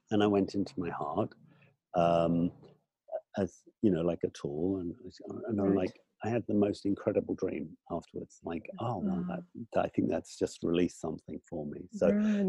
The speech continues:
Speaker 1: so it's just,
Speaker 2: nice.
Speaker 1: uh, um, but I'm, now I'm, e-, I'm even more curious to have one of the, one of your,
Speaker 2: Mm.
Speaker 1: have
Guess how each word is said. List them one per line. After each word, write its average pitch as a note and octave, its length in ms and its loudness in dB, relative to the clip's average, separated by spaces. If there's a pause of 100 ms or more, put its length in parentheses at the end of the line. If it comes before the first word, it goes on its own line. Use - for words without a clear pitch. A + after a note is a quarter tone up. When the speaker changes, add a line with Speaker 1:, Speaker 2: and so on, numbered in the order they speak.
Speaker 1:
so G3+ 140 10
it's F#3+ 120 6
just, - 300 2
Speaker 2:
nice. - 0 -
Speaker 1:
uh, G2 320 10 (480)
um, F#2+ 680 6 (420)
but B2 100 12
I'm, B2+ 300 12
now C#3+ 300 12
I'm, C#3+ 120 12
e-, B2+ 340 2 (260)
I'm A#2 160 6
even B2 340 10
more A2 200 12
curious F#2 560 8
to F2 140 4
have F2 220 -2
one F#2+ 120 2
of E2+ 60 0
the, F2 220 0
one A#3 160 6
of C4 80 4
your, C4 120 4
Speaker 2:
Mm. G#3+ 200 4 (460)
Speaker 1:
have F#3 140 -2